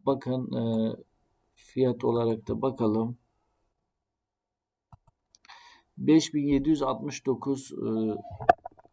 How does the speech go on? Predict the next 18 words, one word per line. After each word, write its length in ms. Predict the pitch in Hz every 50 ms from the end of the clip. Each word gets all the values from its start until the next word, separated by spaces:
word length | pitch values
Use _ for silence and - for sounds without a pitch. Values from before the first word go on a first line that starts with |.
| _ _ _ _ _ _ _ -
madencilik 680 | 120 123 127 127 117 123 127 120 117 117 123 123 123 110 - -
endeksinde 760 | - 127 117 110 113 113 107 - - 113 113 110 110 104 101
destek. 500 | 110 113 110 107 - - 131 135 143 139 - - - - _ _ _ _ _ _ _ _ _ - - _ - - - _ _ _ _ _ _ _ - - - - _ _ _ _ _
Yedi 320 | 127 123 131 127 139 139 139
bin 100 | 143 135
otuz 340 | 135 131 - - - 131 135
üçte 380 | 135 131 - - 147 123 117
direnç. 400 | 120 123 123 120 110 104 101 104
Yani 240 | 123 117 113 113 120
burada 320 | 135 135 117 131 135 123
küçük 360 | - - - - 135 120 - 135
bir 180 | 131 123 - - -
üçgen 420 | 120 110 - - 143 139 135 131
kalmış 420 | - - 113 107 104 104 101 104 104
artık. 340 | 101 101 98 - 131 120 - -
Bunu 240 | 117 113 113 127
yukarı 460 | 123 120 117 117 - 117 113 127 120 -
kırıp, 340 | - 113 113 131 143 143